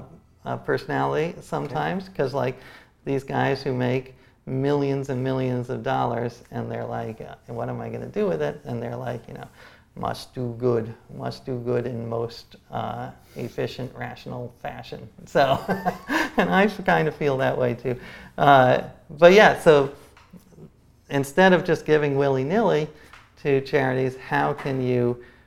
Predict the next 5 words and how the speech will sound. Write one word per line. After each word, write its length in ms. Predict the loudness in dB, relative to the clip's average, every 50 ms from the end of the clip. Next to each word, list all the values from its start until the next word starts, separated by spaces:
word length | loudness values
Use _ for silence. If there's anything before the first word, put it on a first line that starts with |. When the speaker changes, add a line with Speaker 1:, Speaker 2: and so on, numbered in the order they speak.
| _ _ -2
Speaker 1:
uh, 320 | 0 0 0 0 -2 -4 -8
find 580 | -8 -2 0 2 2 2 2 0 -2 -4 -6 -6
the 80 | -4 -2
ones 560 | -2 -2 -2 -2 -4 -6 -8 -10 -12 -16 -20 _ -20 _ _ _ -12 -6
that 360 | -4 -4 -4 -4 -6 -8